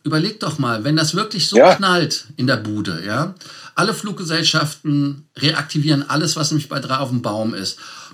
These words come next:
Speaker 1: Und, ähm, die Qatar Airways hat die drei achtziger ja auch zurückgeholt aus der Not.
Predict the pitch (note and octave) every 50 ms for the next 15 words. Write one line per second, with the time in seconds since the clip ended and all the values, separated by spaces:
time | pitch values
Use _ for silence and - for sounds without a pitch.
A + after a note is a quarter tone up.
0 | - _ - - C3+ B2+ C3 C3+ C3+ - - - - D#3 C3+ B2 B2+ B2 B2 B2
1 | B2 B2 C3 D3 - C3 B2+ B2 C3 B2 B2 - D3+ E3+ E3+ F3 D#3 C#3+ D#3 E3+
2 | F3+ D#3+ - D#3+ D#3 D#3+ D#3+ D3+ C#3+ C#3+ - D3 D3 - - F3+ D3+ C#3 C#3 B2
3 | - - C#3+ F#3+ - - - - - F3+ D3 C#3+ C#3+ D3 - D#3 A#2 B2+ C3+ C3
4 | B2 - - - B2+ B2 - - - A#2+ A2 B2 C3+ D3+ D#3+ D3+ B2 - - -
5 | - -